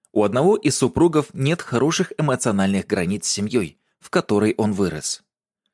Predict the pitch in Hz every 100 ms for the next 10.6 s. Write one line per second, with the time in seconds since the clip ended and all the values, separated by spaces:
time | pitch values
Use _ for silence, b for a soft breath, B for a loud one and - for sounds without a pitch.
0 | _ _ 117 - 104 104 117 110 98 -
1 | 107 98 113 113 - 92 104 98 92 -
2 | 87 - 90 117 131 78 - _ _ 110
3 | 147 - 165 131 90 - 98 110 120 -
4 | 107 104 98 _ - - 104 76 69 _
5 | _ _ _ _ _ _ 113 160 196 180
6 | 123 127 127 - 151 117 - 101 - 101
7 | 92 123 - - _ _ 85 87 120 131
8 | - 113 - _ - - 139 160 165 -
9 | 123 107 120 143 156 143 120 113 104 -
10 | 92 95 82 - - -